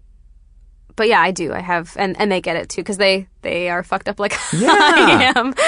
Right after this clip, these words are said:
Speaker 2: And it
Speaker 1: So
Speaker 2: can, it can become something that really brings you closer together
Speaker 1: Yeah.
Speaker 2: with other, with other people.
Speaker 1: Yeah.
Speaker 2: Um, you brought a survey in that you,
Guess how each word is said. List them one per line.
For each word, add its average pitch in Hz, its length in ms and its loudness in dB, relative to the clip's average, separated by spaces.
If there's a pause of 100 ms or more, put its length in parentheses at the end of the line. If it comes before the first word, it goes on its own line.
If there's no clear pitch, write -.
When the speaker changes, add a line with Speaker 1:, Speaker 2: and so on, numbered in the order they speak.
(260)
Speaker 2:
And 175 100 2
it 190 100 0
Speaker 1:
So 220 280 4
Speaker 2:
can, 208 120 4
it - 40 -8
can 196 100 2
become 196 300 -2
something 214 300 0
that 196 100 2
really 185 220 0
brings 190 280 0
you 185 60 -2
closer 180 360 -4
together 175 480 -2
Speaker 1:
Yeah. 202 320 0
Speaker 2:
with 196 100 -4
other, 110 400 -2
with - 140 -8
other 107 220 -4
people. 98 440 -8
Speaker 1:
Yeah. 226 540 0 (460)
Speaker 2:
Um, 135 280 -2 (360)
you 156 100 -2
brought 151 340 0
a 139 60 -4
survey 135 440 0
in 107 160 -6
that 110 140 -6
you, 110 280 -4